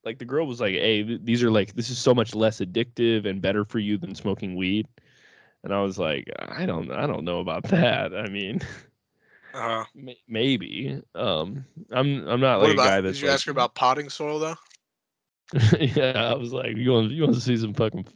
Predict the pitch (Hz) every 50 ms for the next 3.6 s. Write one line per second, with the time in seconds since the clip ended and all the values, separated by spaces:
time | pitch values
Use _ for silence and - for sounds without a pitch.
0 | _ - _ _ _ _ _ _ - _ _ - - 139 127 113 107 107 120 127
1 | 214 165 - - 160 151 156 160 - 247 233 247 - - - - - - - -
2 | 156 135 - 156 - - - - - - 185 170 135 - - - - 143 131 135
3 | 127 127 120 110 110 - - 127 143 165 220 226